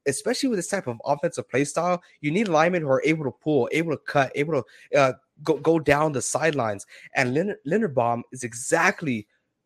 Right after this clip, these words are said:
that guy. He is that guy to be there for the Baltimore Ravens because you see how much Lamar Jackson scrambles. You see how he gets outside the pocket. He does too much.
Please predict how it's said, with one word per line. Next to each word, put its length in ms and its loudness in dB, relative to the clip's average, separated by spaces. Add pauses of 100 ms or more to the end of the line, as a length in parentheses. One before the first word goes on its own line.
(360)
that 260 0
guy. 360 6 (160)
He 180 -2
is 160 -2
that 220 -2
guy 220 2
to 160 -6
be 160 -2
there 140 0
for 100 -4
the 60 -10
Baltimore 320 -2
Ravens 260 -2
because 220 -14
you 100 -6
see 300 -4
how 180 -8
much 380 -2 (300)
Lamar 280 4
Jackson 400 -2
scrambles. 580 -6
You 80 -10
see 380 -8
how 320 -2 (240)
he 200 -4 (120)
gets 180 -2
outside 320 0
the 60 -8
pocket. 400 -2
He 120 -6
does 220 -2
too 220 -6
much. 320 -2